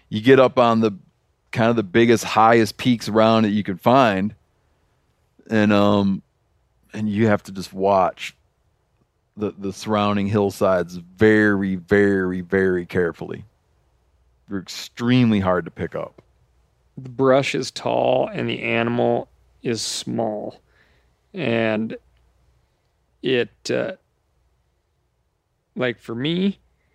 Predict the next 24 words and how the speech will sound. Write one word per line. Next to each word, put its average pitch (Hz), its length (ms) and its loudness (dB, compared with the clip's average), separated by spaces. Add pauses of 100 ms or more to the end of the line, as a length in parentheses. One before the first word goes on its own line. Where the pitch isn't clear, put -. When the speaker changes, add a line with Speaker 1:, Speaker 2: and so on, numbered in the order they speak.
(760)
Speaker 2:
one 139 420 -2
thing, 135 520 0
uh, 120 520 0 (320)
that 120 440 0 (580)
really 131 840 2 (400)
struck 131 460 0
me 139 120 2
and 127 140 2
something 123 240 -4
that 120 120 2
I 120 60 2
had 117 160 2
to 113 60 -10
kinda, 120 240 -4
like, 117 180 -4
recalibrate 117 840 0
my 113 160 -2
brain 113 400 0
over 113 340 0
and 107 100 0
over 110 300 0
again 117 340 -2
to 117 280 0
was, - 340 -2